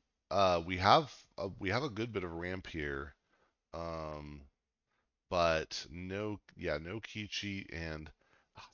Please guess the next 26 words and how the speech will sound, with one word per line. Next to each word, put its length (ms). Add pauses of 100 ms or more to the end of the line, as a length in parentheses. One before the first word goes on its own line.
two 200
Ambermancies 720
without 260
a 60
great 240
way 100
to 80
use 260
them. 300 (240)
I 100
guess 200
we 80
just 200
have 180
to 100
hope 420
that 120
our 80
opponent 400
has 180
a 60
bunch 200
of 80
plus 300
one 140
counters. 600